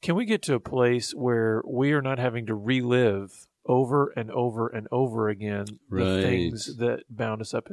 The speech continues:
Speaker 1: in the past? And that's, there's a release in that of just saying, "Hey, you know what? You're imperfect. You got an imperfect history. Guess what? I do too. So let's kind of embrace and, and move forward."
Speaker 2: So he said,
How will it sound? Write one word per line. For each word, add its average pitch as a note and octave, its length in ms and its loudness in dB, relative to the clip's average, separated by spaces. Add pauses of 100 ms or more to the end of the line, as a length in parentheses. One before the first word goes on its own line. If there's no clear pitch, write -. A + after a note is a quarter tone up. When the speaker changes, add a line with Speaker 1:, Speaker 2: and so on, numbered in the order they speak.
(220)
Speaker 1:
in A#2 80 -10
the A2 80 -10
past? - 420 -8
And A#2+ 80 -6
that's, B2 220 -6 (300)
there's D3+ 180 4
a D#3+ 60 6
release D3 440 4
in A#2+ 140 0
that G2+ 220 -2
of G2+ 80 -6
just A#2 180 -2
saying, A#2 300 -4 (420)
"Hey, C3 340 0
you D#3 200 -2
know D#3+ 100 4
what? F3 160 6
You're D3+ 160 4
imperfect. F3 440 2
You C#3+ 100 -4
got D#3+ 140 4
an D#3+ 160 2
imperfect D#3+ 460 -2
history. E3 320 -4
Guess C3+ 260 -2
what? A#2+ 180 2
I A#2+ 140 6
do C#3 180 0
too. B2+ 280 -4
So B2+ 200 -6
let's - 420 -6 (160)
kind B2 180 -2
of G2+ 180 -4 (140)
embrace B2 480 0
and, G#2+ 240 -10 (140)
and G#2 320 -10
move A#2 200 -6
forward." G2+ 400 -4 (720)
Speaker 2:
So D#3 160 4
he D3+ 140 8
said, C#3 320 6